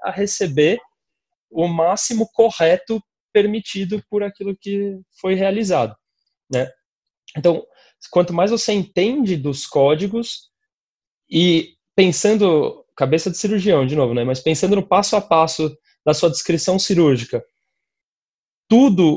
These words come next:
o que pode ser utilizado como código, você vai facilitar a vida do seu paciente.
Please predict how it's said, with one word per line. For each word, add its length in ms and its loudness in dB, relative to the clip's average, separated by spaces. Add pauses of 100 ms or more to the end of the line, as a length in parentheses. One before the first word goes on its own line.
o 100 0
que 120 -2
pode 280 2
ser 340 2 (400)
utilizado 540 0
como 260 -2
código, 460 0
você 280 -4
vai 300 4
facilitar 920 -2 (560)
a 120 2
vida 540 0 (180)
do 380 -2
seu 240 -4
paciente. 760 -4